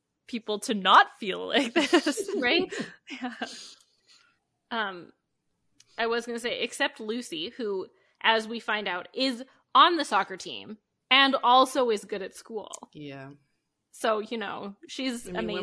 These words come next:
Speaker 3: women are good at everything, so.
Speaker 1: And she's
Speaker 2: I mean,
Speaker 1: friends
Speaker 2: that's
Speaker 1: with
Speaker 2: true.
Speaker 1: both of them.
Speaker 2: Yep.
Speaker 1: And, yeah. I mean,
Speaker 2: No wonder
Speaker 1: as
Speaker 2: all the
Speaker 1: we
Speaker 2: guys
Speaker 1: know,
Speaker 2: liked her.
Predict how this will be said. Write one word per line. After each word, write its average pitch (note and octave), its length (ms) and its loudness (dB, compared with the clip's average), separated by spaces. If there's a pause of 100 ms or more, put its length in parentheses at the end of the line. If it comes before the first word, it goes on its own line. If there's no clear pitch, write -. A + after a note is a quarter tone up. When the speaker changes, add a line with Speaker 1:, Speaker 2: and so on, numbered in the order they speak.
Speaker 3:
women E3 80 -6
are D3+ 80 -8
good D3 100 -8
at C#3 80 -10
everything, C3+ 500 -12
so. B2+ 220 -20
Speaker 1:
And A#3+ 160 2
she's B3 100 -4
Speaker 2:
I C#4 40 2
mean, C#4 180 0
Speaker 1:
friends C#4 220 0
Speaker 2:
that's C#4+ 100 -6
Speaker 1:
with C#4+ 160 -4
Speaker 2:
true. G#3+ 140 0
Speaker 1:
both G3+ 180 -2
of G#3+ 100 -8
them. G#3+ 500 -2 (440)
Speaker 2:
Yep. G#3 240 -10 (140)
Speaker 1:
And, F#3 600 -4 (1160)
yeah. - 300 -8 (340)
I B3+ 80 4
mean, D#4+ 180 -2
Speaker 2:
No C4+ 80 0
wonder B3+ 200 6
Speaker 1:
as D4+ 80 6
Speaker 2:
all D4+ 40 2
the D#4 60 -2
Speaker 1:
we D#4 100 -2
Speaker 2:
guys C#4 140 4
Speaker 1:
know, F3+ 120 -2
Speaker 2:
liked G3 240 -4
her. - 220 -12